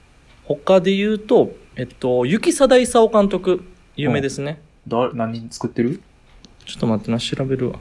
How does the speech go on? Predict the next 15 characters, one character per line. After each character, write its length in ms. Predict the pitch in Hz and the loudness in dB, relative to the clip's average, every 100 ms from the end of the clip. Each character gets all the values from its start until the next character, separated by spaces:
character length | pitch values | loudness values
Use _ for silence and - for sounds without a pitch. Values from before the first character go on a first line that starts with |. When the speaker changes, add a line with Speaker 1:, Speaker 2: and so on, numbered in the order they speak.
| - | -6
Speaker 2:
う 40 | |
ん。 200 | 101 95 95 - - - - - - - | -4 -4 -4 -6 -10 -14 -20 -20 -18 -10
Speaker 1:
雪 440 | 131 131 - 180 | -8 -8 -8 -4
貞 680 | 175 - - 160 151 151 147 - - _ _ _ - _ _ _ - - _ _ _ _ _ _ | -4 -2 2 2 4 2 2 -2 -20 _ _ _ -20 _ _ _ -20 -20 _ _ _ _ _ _
勲 500 | 131 - 135 127 127 127 | -14 -6 -2 -2 -2 -6
監 220 | 127 127 | -8 -6
督 240 | 127 123 | -6 -2
は、 300 | 139 170 - - _ _ _ _ _ _ _ - | 2 2 2 -6 _ _ _ _ _ _ _ -16
最 360 | - - 247 | -8 -2 -2
近 200 | 247 240 | 0 0
で 100 | 226 | 2
言 80 | 233 | 0
っ 20 | |
た 100 | - | 0
ら、 240 | 123 113 | 2 2